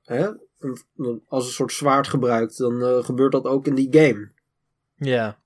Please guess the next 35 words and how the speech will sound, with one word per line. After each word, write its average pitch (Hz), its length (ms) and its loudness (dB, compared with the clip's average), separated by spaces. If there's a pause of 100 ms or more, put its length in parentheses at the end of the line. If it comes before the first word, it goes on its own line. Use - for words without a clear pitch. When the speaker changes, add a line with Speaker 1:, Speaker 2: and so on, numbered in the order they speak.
Speaker 1:
Hè, 123 200 0
dat - 160 -4
is - 320 -12
gewoon 120 420 -4 (120)
makkelijk 147 460 2
te 135 120 -4
begrijpen. 139 680 -2 (440)
Het 135 100 -10
werd 139 160 4
goed 139 220 -2
uitgevoerd. 143 720 -2
Nou, 135 300 -4
dan 104 300 -6 (100)
levert 117 280 -2
dat 120 140 0
succes - 360 -2
op. 104 140 -4
En 123 120 0
de 117 80 0
Wii 147 160 10
had 131 140 4
zeker 139 340 2
in 117 100 0
het 110 120 -4
begin, 120 440 -2 (680)
eh, 117 200 -2
heel 143 260 6
goed 127 280 -2
zowel 131 320 2
de 113 260 2
casual 147 460 4
games 113 320 -2
als 113 220 -2
de, 131 460 -2
de 139 160 -6